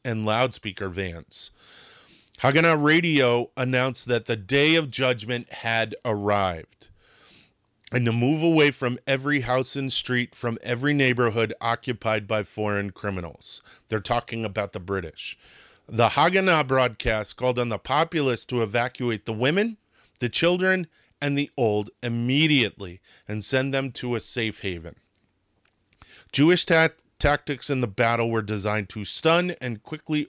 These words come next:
overpower opposition. Demoralization was a primary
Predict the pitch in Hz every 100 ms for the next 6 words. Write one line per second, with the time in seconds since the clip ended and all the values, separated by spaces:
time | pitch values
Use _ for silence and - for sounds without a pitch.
0 | 139 139 143 123 120 117 113 - 113 -
1 | 104 95 101 - 87 87 _ - - -
2 | - 120 120 135 160 165 156 127 123 110
3 | - 113 110 98 107 - 113 113 113 110
4 | 107 107